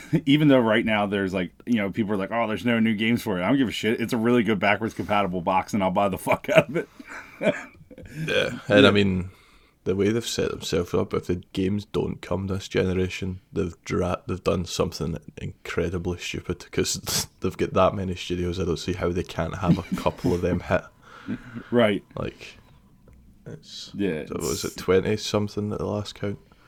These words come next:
Speaker 1: Yeah, it was something, it was something fucking ridiculous.
Speaker 2: Yeah.
Speaker 1: Hmm.
Speaker 2: It's
Speaker 1: Yeah, like you said, it's, that's it. At that point, you're like, "You guys gotta get your shit together.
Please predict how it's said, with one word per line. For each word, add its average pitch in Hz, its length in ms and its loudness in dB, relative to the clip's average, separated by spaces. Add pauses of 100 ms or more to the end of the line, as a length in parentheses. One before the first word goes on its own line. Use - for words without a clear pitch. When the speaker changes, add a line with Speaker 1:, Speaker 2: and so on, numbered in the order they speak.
(380)
Speaker 1:
Yeah, 117 160 6
it 98 160 0
was 92 140 -4
something, 110 560 -2
it 101 60 -4
was 90 120 -8
something - 360 -8
fucking 80 300 -14
ridiculous. - 880 -12 (680)
Speaker 2:
Yeah. - 160 -6 (440)
Speaker 1:
Hmm. 98 80 -2 (140)
Speaker 2:
It's - 340 -16 (520)
Speaker 1:
Yeah, 82 320 -4 (220)
like 95 160 -6
you 80 60 -8
said, 87 260 -6
it's, - 280 -12 (540)
that's 110 180 -2
it. 101 180 -2
At 107 140 0
that 107 180 2
point, 98 180 -2
you're 95 120 0
like, 87 180 -2
"You 95 120 0
guys 90 320 0
gotta 90 180 -2
get 82 180 -6
your 82 60 -14
shit - 240 -8
together. 85 420 -6